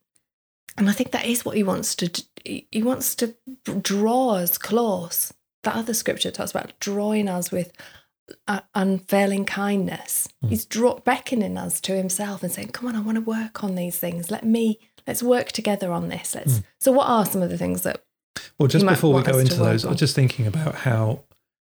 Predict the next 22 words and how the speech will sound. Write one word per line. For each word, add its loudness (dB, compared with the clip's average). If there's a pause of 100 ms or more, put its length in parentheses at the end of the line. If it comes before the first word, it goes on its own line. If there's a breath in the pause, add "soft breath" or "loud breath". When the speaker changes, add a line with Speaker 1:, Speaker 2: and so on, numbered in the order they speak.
Speaker 2:
again, 4
this 6
thing 4
about 2
heart 0
and 2
behaviour, 0 (480)
like, 0 (480)
it's, 0
it's 0
almost 6
like 2
as, 2
as 0
the 2
Lord 4
draws 4
us 0
near, 2 (160)
it's -2
like 2
he's 2